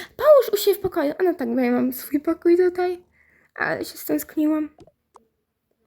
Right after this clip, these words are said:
W sumie prawie się nic nie zmieniło. Hmm. Jestem. To kto teraz? No dziadkowie oczywiście.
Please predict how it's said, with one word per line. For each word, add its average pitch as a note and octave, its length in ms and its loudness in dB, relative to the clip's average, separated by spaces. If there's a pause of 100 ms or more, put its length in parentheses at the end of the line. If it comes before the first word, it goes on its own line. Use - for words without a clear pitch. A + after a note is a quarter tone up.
(120)
W - 40 -20
sumie E4 140 -2
prawie D#4+ 220 -2
się E4 120 -6
nic E4 180 -4
nie D#4+ 80 -4
zmieniło. D4+ 400 0 (1160)
Hmm. B4 180 -4 (1300)
Jestem. F4+ 260 -2 (1080)
To C#4+ 520 4
kto - 240 -2
teraz? G4+ 520 2 (1200)
No A3+ 140 2
dziadkowie E4+ 640 2
oczywiście. E4 760 -4